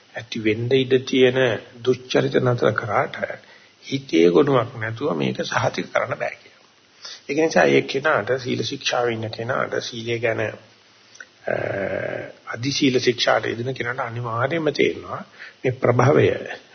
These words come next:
මූලාශ්‍රය සුද්ධ කරන්නේ නැතුව මේකෙන් නිපද වෙන අමුද්‍ර-, නිෂ්පාදන එච්චර පිළිබඳ සහතිකයක් දෙන්න බෑ කියලා. එතන තමයි මේ අපි ඉන්න තැන අද. මේ භාවනාවෙත්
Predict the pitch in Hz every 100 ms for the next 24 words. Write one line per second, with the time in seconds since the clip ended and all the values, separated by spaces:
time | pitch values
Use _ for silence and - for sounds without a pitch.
0 | - 123 127 147 147 - - 160 127 -
1 | 151 98 127 127 113 - - - - -
2 | - - 127 127 151 139 127 120 135 147
3 | 156 165 147 131 - 123 127 156 82 58
4 | - 95 - - - - - - - 120
5 | 123 131 - 117 92 87 98 - - -
6 | - - - 143 - - 190 98 104 196
7 | 147 139 147 190 - 127 123 123 113 110
8 | 117 135 - - - _ _ _ _ -
9 | - - - - - 196 175 143 180 190
10 | 170 139 131 151 131 175 - 87 82 -
11 | - - - - _ _ _ - - -
12 | 98 101 101 101 101 - - - -